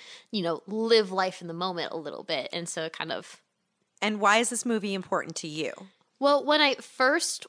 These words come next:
Speaker 1: watched it, um, I did not realize that it was an adaptation from a short story, an actual short story, uh, called Keith as well. So then after I watched the movie and I found out it was based on a short story, I found it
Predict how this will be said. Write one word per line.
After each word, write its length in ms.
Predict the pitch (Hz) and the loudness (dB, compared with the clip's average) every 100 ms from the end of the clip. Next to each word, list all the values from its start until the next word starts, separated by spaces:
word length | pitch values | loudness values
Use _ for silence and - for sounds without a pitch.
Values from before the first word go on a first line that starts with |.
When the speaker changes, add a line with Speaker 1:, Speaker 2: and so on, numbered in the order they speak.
| _ | _
Speaker 1:
watched 520 | 190 170 208 - - | -6 -2 0 -2 2
it, 160 | 349 349 _ _ _ - | 0 0 _ _ _ 2
um, 240 | 202 196 196 | 4 4 4
I 100 | 208 | 2
did 160 | 240 | 2
not 220 | 233 196 | 2 2
realize 400 | 196 208 196 185 | -2 0 2 0
that 160 | 202 190 | -2 -4
it 80 | 208 | -2
was 160 | 208 | -2
an 100 | 202 - | -4 0
adaptation 640 | 185 196 - - 185 190 | 2 2 -4 -8 -6 -8
from 300 | 185 190 185 185 | -4 -4 -4 -6
a 180 | 180 170 | -6 -4
short 280 | - 170 - | -6 -6 -2
story, 480 | - 330 247 - - _ | 0 2 2 0 -8 _
an 100 | 196 | 0
actual 300 | 196 196 - | 2 2 -2
short 260 | 180 170 - | -6 -6 -6
story, 480 | - 311 208 107 - _ _ _ _ _ | -6 0 0 0 -4 _ _ _ _ _
uh, 160 | 190 180 | 4 4
called 300 | - 220 214 | 4 0 0
Keith 200 | 170 - | -12 -10
as 100 | - | -6
well. 320 | 214 190 - - _ _ - | 0 2 0 -8 _ _ -10
So 320 | - 214 208 | 0 2 2
then 280 | 208 196 196 | 2 0 2
after 340 | 196 220 254 | 2 2 2
I 140 | 226 196 | 2 2
watched 340 | 190 175 - | 0 -2 -6
the 60 | 185 | -4
movie 400 | 196 233 190 175 | -4 -2 -2 -4
and 100 | 175 | -4
I 80 | 175 | -2
found 260 | 185 180 | -2 0
out 120 | 180 | -2
it 100 | 175 | -4
was 160 | 175 170 | -6 -6
based 240 | 185 175 175 | -4 -4 -6
on 60 | |
a 40 | 165 | -10
short 220 | 156 - | -10 -10
story, 340 | - 202 185 - | -4 -2 0 0
I 140 | 175 | -2
found 440 | - 196 190 233 | 0 2 4 2
it 260 | 170 156 | 0 0